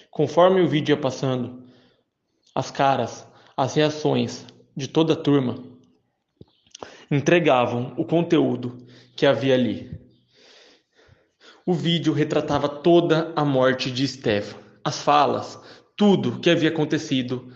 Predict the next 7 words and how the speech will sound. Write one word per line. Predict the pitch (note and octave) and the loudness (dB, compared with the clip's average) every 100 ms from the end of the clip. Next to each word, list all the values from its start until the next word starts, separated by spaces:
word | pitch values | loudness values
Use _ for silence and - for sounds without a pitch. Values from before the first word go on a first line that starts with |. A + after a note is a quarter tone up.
| - - _ _ _ _ _ _ _ | -20 -20 _ _ _ _ _ _ _
noite | D3+ D#3 D3+ | 2 2 2
passada | D#3 C#3+ C#3+ B2+ A#2 A#2+ - - | -2 -2 2 2 0 -4 -8 -6
na | C3+ | -2
vila. | C3+ A#2 A2 G2+ G2+ - _ _ _ _ - - _ | -2 -2 -4 -4 -8 -18 _ _ _ _ -20 -20 _
Sara | - D#3 C3+ | -12 -6 -6
chorava | B2+ C3+ C3 B2+ D3 | -4 0 0 2 0
muito. | C3 A#2 G#2+ | 0 -4 -6